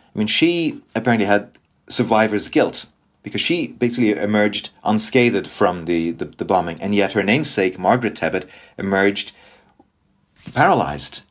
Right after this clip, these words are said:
And part of Margaret Thatcher felt, "That should have been me.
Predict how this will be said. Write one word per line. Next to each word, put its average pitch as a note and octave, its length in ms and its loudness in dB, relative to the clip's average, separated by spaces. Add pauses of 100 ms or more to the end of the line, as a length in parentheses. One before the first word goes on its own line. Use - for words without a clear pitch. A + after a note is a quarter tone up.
And G#2+ 420 0 (100)
part C#3 280 2
of A#2+ 80 -6
Margaret C3 320 6
Thatcher E2+ 380 -2
felt, G2 360 2 (300)
"That D3 180 0
should - 180 0
have G2 60 0
been G2 180 -2
me. G#2 280 0